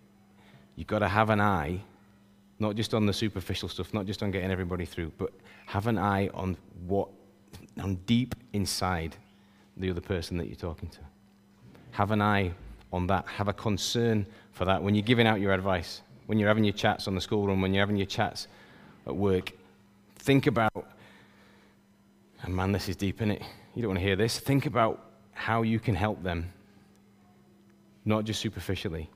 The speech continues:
Think on a deeper level. Think about how you can help them spiritually. That's what makes it good advice. Think about what Jesus does.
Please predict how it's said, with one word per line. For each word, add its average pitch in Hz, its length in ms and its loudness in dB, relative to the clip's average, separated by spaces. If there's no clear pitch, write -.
Think 131 260 0
on 104 140 0
a 98 40 0
deeper 104 300 0
level. 92 220 0
Think 110 180 0
about 104 180 2
how 95 100 4
you 104 120 0
can 92 160 -2
help 87 200 -2
them 90 160 -2
spiritually. 82 580 -6
That's 95 400 0
what 95 120 0
makes 98 280 -2
it - 80 -10
good 92 120 -2
advice. 87 300 -4
Think 143 220 4
about 123 360 6
what 117 280 6
Jesus 110 440 2
does. - 420 -4